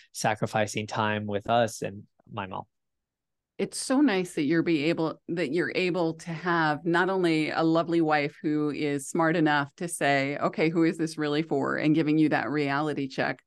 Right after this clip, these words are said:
Speaker 2: but remembering back to when you were a boy and you really just wanted time with your dad, and, and not to negate anything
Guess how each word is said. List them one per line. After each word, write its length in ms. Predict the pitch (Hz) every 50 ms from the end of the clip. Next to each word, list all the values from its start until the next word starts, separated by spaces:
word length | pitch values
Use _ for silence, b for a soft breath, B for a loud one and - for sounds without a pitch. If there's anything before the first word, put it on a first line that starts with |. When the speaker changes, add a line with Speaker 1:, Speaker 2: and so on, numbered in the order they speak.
| B B B B B B B
Speaker 2:
but 280 | - 165 185 175 127 160
remembering 720 | 180 170 165 165 165 165 165 190 190 185 175 156 147 143 135
back 300 | 135 147 135 135 147 -
to 160 | - 180 151
when 180 | 147 143 147 151
you 140 | 151 147
were 160 | 139 139 139 135
a 60 | 131
boy 360 | - 139 139 139 135 135 135 135
and 120 | 143 156 160
you 120 | 156 147
really 220 | 160 165 170 165
just 200 | - 160 156 160
wanted 260 | - 156 151 147 143 139
time 280 | 165 165 156 151 151
with 160 | 151 143 -
your 100 | 131 135
dad, 460 | 135 160 185 202 - - - 165 156 - _ b b b b b b -
and, 340 | 165 151 151 160 156 -
and 180 | - 175 175 180
not 260 | 185 185 185 170 165
to 80 | - 185
negate 360 | 175 165 170 156 143 147 - -
anything 720 | 151 180 214 233 233 226 165 147 139 139 139 147 156 -